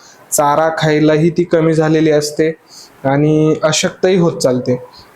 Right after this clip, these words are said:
तर वेळेत उपचार करून त्यावर उपाययोजना होतील ते आपण पुढं बघणारच आहोत. तर सब ॲक्यूट मेट्रायटिस जो आहे तो तीव्रपेक्षा थोडासा कमी असतो,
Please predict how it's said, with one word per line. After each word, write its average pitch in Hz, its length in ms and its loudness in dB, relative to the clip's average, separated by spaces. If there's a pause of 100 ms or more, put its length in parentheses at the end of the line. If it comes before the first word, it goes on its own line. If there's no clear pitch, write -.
(160)
तर 156 460 2
वेळेत 156 380 2
उपचार 165 320 0
करून 156 460 0
त्यावर 151 560 0
उपाययोजना 156 500 0
होतील 156 340 -2
ते 165 120 2
आपण 151 280 0
पुढं 151 220 0
बघणारच 156 500 0
आहोत. 170 200 2 (640)
तर 165 320 2
सब - 520 0
ॲक्यूट 185 380 0
मेट्रायटिस 180 560 0
जो 180 120 0
आहे 170 300 0 (760)
तो 185 420 0
तीव्रपेक्षा 196 720 2
थोडासा 170 300 0
कमी 165 300 0
असतो, 170 500 -2